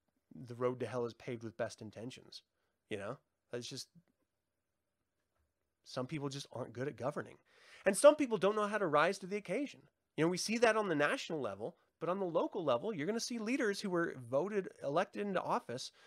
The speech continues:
that just did not expect this shit to come. And they were not prepared with how to handle it. Not everyone is capable of handling everything thrown at them. And we're seeing that happen in live time,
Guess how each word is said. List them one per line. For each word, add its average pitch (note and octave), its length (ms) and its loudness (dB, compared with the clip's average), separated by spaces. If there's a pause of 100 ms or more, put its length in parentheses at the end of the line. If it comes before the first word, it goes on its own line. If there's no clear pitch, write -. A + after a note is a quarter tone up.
(340)
that E3+ 100 2
just D3+ 360 0
did D#3+ 180 0
not F#3 280 2
expect - 540 0
this D#3+ 140 2
shit - 280 -4
to - 60 -2
come. F#3 400 4 (460)
And D#3 100 2
they F#3 180 4 (220)
were G#3+ 180 10
not C#4+ 260 6
prepared A#3+ 440 2
with C4 120 0
how - 320 6
to C4+ 80 8
handle F#3 540 2
it. - 160 -18 (360)
Not A#3 240 10 (100)
everyone A#3 500 6
is F#3+ 120 2
capable E3 500 -4
of F3 80 0
handling E3+ 600 2
everything G3+ 380 -2
thrown A#3+ 340 2
at D#3+ 120 -4
them. - 200 -14 (800)
And D3 160 0
we're E3+ 100 2
seeing A3+ 380 -2
that A2+ 260 -2
happen F3 520 -4 (140)
in D#3 320 -6 (280)
live D3 480 -2
time, F3 300 0